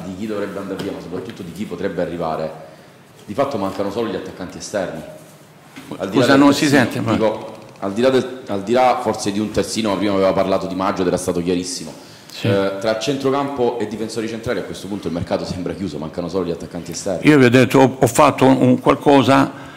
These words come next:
Speaker 2: che, che nessuno, io non so chi può annoverare, se andiamo a vedere tra A e B chi ha fatto quattro acquisti già definitivi.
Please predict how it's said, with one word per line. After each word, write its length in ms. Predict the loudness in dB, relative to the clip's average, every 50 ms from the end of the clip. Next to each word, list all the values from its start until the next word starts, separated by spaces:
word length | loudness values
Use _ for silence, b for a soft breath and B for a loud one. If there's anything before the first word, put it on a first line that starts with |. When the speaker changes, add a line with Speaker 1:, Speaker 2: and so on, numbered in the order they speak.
| B B B
Speaker 2:
che, 420 | 2 4 6 8 6 6 4 0 -6 -14 -16 -18 -18 -16
che 200 | -8 0 4 6
nessuno, 480 | 8 8 8 6 4 6 6 8 10 10
io 80 | 10 8
non 160 | 8 6 6
so 300 | 6 6 6 6 4 2
chi 120 | 0 -2
può 220 | 2 4 6 6 8
annoverare, 560 | 8 8 6 8 8 8 8 6 6 4 2
se 100 | 2 2
andiamo 320 | 2 4 6 6 6 6
a 60 | 6
vedere 440 | 6 6 6 6 6 6 6 4 2 -2 B B B B
tra 180 | 2 4 6 6
A 80 | 6
e 80 | 6 4
B 200 | 4 2 2 2
chi 80 | 2
ha 60 | 2 2
fatto 340 | 4 4 4 4 4 2
quattro 300 | 4 4 4 4 2 -2
acquisti 640 | -6 -2 -2 -2 -2 -2 -4 -4 -4 -4 -4 -6 -10
già 200 | -2 2 2 2 4
definitivi. 540 | 2 0 0 0 0 0 0 -2 -4 -8